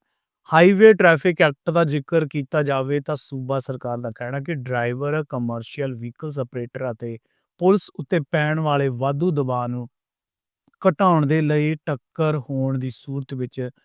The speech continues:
ਪੰਜ ਹਜ਼ਾਰ ਡਾਲਰ ਤੋਂ ਵੱਧ ਨੁਕਸਾਨ ਬਾਰੇ ਹੀ ਪੁਲਿਸ ਨੂੰ ਇਤਲਾਹ ਦੇਣੀ ਹੋਵੇਗੀ। ਦੂਜੇ ਪਾਸੇ ontario ਦੇ ਇਮੀਗ੍ਰੇਸ਼ਨ ਮੰਤਰੀ ਡੇਵਿਡ ਪਿਕਨੀ ਨੇ ਦੱਸਿਆ ਕਿ ਨਵੇਂ ਕਾਨੂੰਨ ਪ੍ਰੋਵਿੰਸ਼ੀਅਲ ਨਾਮਨੀ ਪ੍ਰੋਗਰਾਮ ਅਧੀਨ ਆਉਣ ਵਾਲੀਆਂ ਅਰਜ਼ੀਆਂ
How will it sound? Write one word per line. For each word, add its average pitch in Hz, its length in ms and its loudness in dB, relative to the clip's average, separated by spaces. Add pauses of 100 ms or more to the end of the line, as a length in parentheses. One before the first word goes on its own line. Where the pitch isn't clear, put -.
(320)
ਪੰਜ 170 280 6
ਹਜ਼ਾਰ 180 260 6
ਡਾਲਰ 147 380 6
ਤੋਂ 147 220 0
ਵੱਧ 156 300 4
ਨੁਕਸਾਨ 135 600 -2
ਬਾਰੇ 127 280 -4
ਹੀ 135 160 -4
ਪੁਲਿਸ 127 380 -8
ਨੂੰ 123 100 -8
ਇਤਲਾਹ 120 280 -10
ਦੇਣੀ 117 260 -8
ਹੋਵੇਗੀ। 127 380 -6
ਦੂਜੇ 127 600 -8
ਪਾਸੇ 127 380 -8
ontario 131 540 -4
ਦੇ 120 200 -6 (460)
ਇਮੀਗ੍ਰੇਸ਼ਨ 180 600 4
ਮੰਤਰੀ 147 460 0
ਡੇਵਿਡ 143 540 0 (280)
ਪਿਕਨੀ 160 420 -6 (400)
ਨੇ 156 120 2
ਦੱਸਿਆ 143 540 2
ਕਿ 180 140 0
ਨਵੇਂ 151 440 2
ਕਾਨੂੰਨ 160 300 -2
ਪ੍ਰੋਵਿੰਸ਼ੀਅਲ 143 580 -4
ਨਾਮਨੀ 143 580 -6 (360)
ਪ੍ਰੋਗਰਾਮ 156 500 2 (140)
ਅਧੀਨ 160 240 0 (160)
ਆਉਣ 165 260 0
ਵਾਲੀਆਂ 147 340 -2 (160)
ਅਰਜ਼ੀਆਂ 143 380 -4